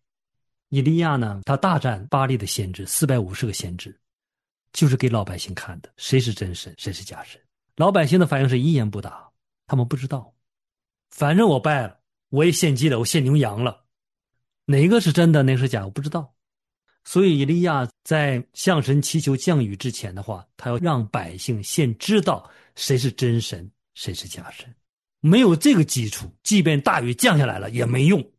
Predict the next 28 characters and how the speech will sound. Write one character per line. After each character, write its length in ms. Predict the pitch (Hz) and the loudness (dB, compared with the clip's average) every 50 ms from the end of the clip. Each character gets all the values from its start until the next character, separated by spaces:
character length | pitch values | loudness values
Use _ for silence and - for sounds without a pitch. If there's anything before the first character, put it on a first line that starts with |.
| _ _ _ _ _ _ _ _ _ _ - | _ _ _ _ _ _ _ _ _ _ -2
老 160 | 143 139 143 | 0 0 2
百 160 | 131 120 110 | 2 0 -2
姓 320 | - - 127 127 123 117 | 0 0 2 2 2 2
还 320 | 110 - - - 104 110 123 | 0 -4 -8 -6 -4 -2 -2
是 260 | 123 - 123 95 87 - | -2 -2 -4 -6 -6 -10
在 100 | - 90 | -14 -14
作 180 | 90 - - 80 | -12 -12 -14 -14
恶， 300 | 80 76 - - - _ _ _ _ _ _ _ _ _ | -14 -16 -18 -20 -20 _ _ _ _ _ _ _ _ _
还 220 | - - 107 139 | -8 -2 0 2
是 140 | 143 143 131 | 2 2 2
在 200 | 104 123 107 98 | 0 -2 -4 -4
稀 220 | - - - - | -4 -4 0 0
里 100 | 123 101 | 0 -2
糊 220 | 92 - - - 98 | -2 -10 -12 -16 -14
涂 260 | - 101 87 85 - _ _ _ - | -14 -14 -14 -14 -18 _ _ _ -10
过 180 | - 113 82 87 | -10 -10 -10 -10
日 160 | 98 92 82 | -12 -14 -14
子。 160 | 82 - - _ _ _ _ _ _ _ _ _ _ _ _ | -16 -18 -20 _ _ _ _ _ _ _ _ _ _ _ _
所 160 | - - 202 | 0 2 2
以 40 | 202 | 4
这 140 | 196 240 214 | 4 2 2
就 80 | 190 | 2
是 420 | 151 135 156 151 143 139 135 123 117 _ _ _ _ _ _ _ _ | 0 2 0 0 2 2 0 -2 -6 _ _ _ _ _ _ _ _
以 120 | - 127 | -4 0
利 100 | 120 143 | 2 2
亚 280 | 151 147 135 120 104 92 - | 2 2 2 0 -2 -4 -2
大 180 | 175 143 123 | -2 -2 0
战 240 | 110 127 120 107 101 | 0 -2 -2 -4 -6